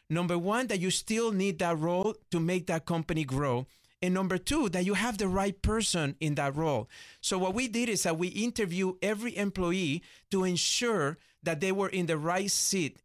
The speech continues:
in that bus. And what we have found is that some of them were miserable. They didn't wanna be there. Somebody had promoted them there, but they weren't happy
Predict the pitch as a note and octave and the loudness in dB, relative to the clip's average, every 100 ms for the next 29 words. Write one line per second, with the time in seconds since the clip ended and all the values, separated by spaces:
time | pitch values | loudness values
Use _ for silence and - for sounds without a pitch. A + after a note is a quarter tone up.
0 | - D3+ D3+ C#3 C#3 D3 B2 - - - | -4 -2 -2 -2 0 0 0 -2 -6 -20
1 | - E3+ E3+ E3 A#3 B3 - G#3 A3 G#3 | -6 -2 0 0 0 -2 -2 0 2 2
2 | F3 C#3+ E3+ E3 - G#3 A#3+ G3+ E3 E3 | 0 0 0 0 0 0 0 0 0 0
3 | F3+ - _ G3+ G#3+ B3 D4+ E4+ E3+ C3 | -2 -8 _ -2 0 0 0 0 0 -2
4 | A2+ - - G#3 C4 D#4+ A#3+ G3+ D#3+ C#3 | -4 -10 -4 -2 0 2 2 2 0 -2
5 | C#3 C#3+ F3 C4+ C#4 C4+ G#3 F3 D#3 C#3 | 0 0 0 0 0 0 0 0 -2 0
6 | D3+ G3 G3+ A3 F#3 G#3+ A3 A3 - - | 0 -2 -2 -2 0 0 0 -2 -10 -8
7 | F3 F3+ F3 E3 F#3+ G3 F#3+ - F3+ F#3 | -4 0 0 0 0 -2 -4 -4 -4 -2
8 | C3+ A2+ | -4 -6